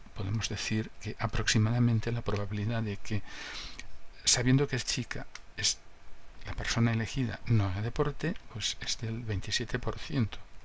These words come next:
Y finalmente, voy a hacerlo aquí, apartado G,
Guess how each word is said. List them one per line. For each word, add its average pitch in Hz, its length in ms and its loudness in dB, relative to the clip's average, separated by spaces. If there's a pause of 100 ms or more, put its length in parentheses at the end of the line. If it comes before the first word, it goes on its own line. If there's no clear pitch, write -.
(1000)
Y 98 80 -2
finalmente, 147 680 6
voy 101 160 2
a 87 40 0
hacerlo - 320 0
aquí, 135 440 2
apartado 113 540 -4
G, 123 300 2